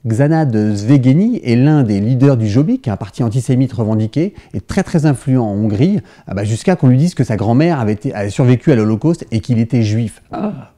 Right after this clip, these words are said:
horreur. En Allemagne aussi, Björn Höcke est le principal représentant du courant du national identitaire de la droite, euh, de la formation d'extrême droite allemande, l'A F D, qui est entrée au Bundestag, au Parlement donc.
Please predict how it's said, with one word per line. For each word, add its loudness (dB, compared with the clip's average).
horreur. -6
En 4
Allemagne 2
aussi, -4
Björn 0
Höcke 0
est -2
le 0
principal -2
représentant 0
du 2
courant 0
du 4
national 0
identitaire -2
de 0
la -2
droite, -6
euh, -6
de -4
la -4
formation -4
d'extrême -2
droite -4
allemande, -2
l'A 0
F 2
D, 0
qui -6
est -4
entrée -2
au 2
Bundestag, -2
au -10
Parlement -2
donc. -10